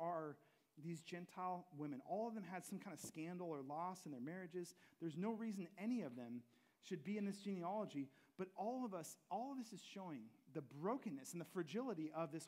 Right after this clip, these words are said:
whole line. Who, how is this king coming? He's coming through all of these people that have been outcast, all these people that have been discounted, all these people that have, um, dis-, like, um, disqualified themselves from, from, like, being good enough,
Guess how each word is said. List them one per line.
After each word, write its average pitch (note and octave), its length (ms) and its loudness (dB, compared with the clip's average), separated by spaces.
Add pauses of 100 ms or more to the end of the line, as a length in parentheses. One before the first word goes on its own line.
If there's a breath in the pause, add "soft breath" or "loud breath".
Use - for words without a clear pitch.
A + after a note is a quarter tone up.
whole B3 340 4
line. F#3+ 380 4 (520 loud breath)
Who, B3+ 140 6
how C#4 320 4
is C4+ 100 4
this C4 180 0
king A#3+ 280 6
coming? A3 300 0 (240 loud breath)
He's F#3+ 180 0
coming A3 420 0 (280 loud breath)
through G3+ 160 -6
all A3 380 6
of F#3 80 -2
these F3+ 140 -2
people F#3+ 280 0
that E3 60 2
have D#3+ 80 -4
been E3 100 2
outcast, E3 440 -2
all A3 120 2
these A#3+ 140 2
people A3+ 220 0
that F#3+ 100 2
have F3 100 0
been F3 100 0
discounted, F3 420 -2
all E3 140 4
these A#3+ 140 2
people A3 260 0
that F#3 120 2
have, F3+ 180 2 (380 loud breath)
um, E3 320 4 (300 loud breath)
dis-, A3 280 4 (280)
like, F3 180 2 (140)
um, D#3 340 2 (380)
disqualified A3 760 2
themselves C#3 580 0 (280 loud breath)
from, G3 260 4
from, G#3 120 4
like, G3 140 4 (220)
being G#3+ 360 6
good A3 140 4
enough, D#3+ 260 2